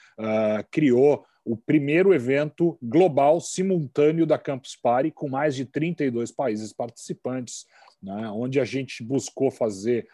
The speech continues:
doações pros Médicos Sem Fronteiras, que era quem de fato estava na, na linha de frente, né, dessa batalha contra a covid nineteen, né,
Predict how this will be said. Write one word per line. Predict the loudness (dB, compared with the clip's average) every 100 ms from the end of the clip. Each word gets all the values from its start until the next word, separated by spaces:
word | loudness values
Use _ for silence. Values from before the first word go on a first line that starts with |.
| _ -6
doações | 2 2 2 -2 -2 -4 -8 -18 _ _ _
pros | -2 2 2 2
Médicos | 0 0 -2 -8
Sem | -6
Fronteiras, | -4 -2 -2 -2 0 -2 -2
que | -2
era | 0
quem | -2 -6 -6
de |
fato | -6 0 0 0 -6 -12 _ _ _ _ -18
estava | -10 0 2 4 0
na, | -4 -6 -8 -12 _ _ _ _ _ _ -8
na | -2
linha | 0 0 -2
de | -2
frente, | -4 -6 -6 -6 -10 -14 _ _ -14
né, | -8 -6 -4
dessa | -4 -4 -6
batalha | -2 -2 0 0 2 0
contra | -4 -10 -10 -10 -12 -12 _ -20 _
a | -14 -10 -12
covid | -8 -6 -4 -2 -2
nineteen, | -4 -8 -8 -6 -6 -4
né, | -2 -2